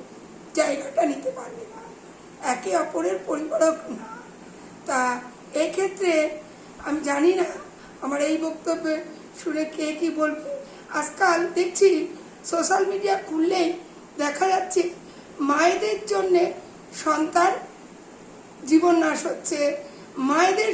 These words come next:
সব তার, আবার কিছু কিছু লোক বলছে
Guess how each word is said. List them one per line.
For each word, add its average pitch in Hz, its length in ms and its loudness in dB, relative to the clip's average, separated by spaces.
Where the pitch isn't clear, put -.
সব 349 180 6
তার, 277 160 0
আবার 370 200 6
কিছু - 220 -4
কিছু 427 180 2
লোক 349 120 2
বলছে 349 280 2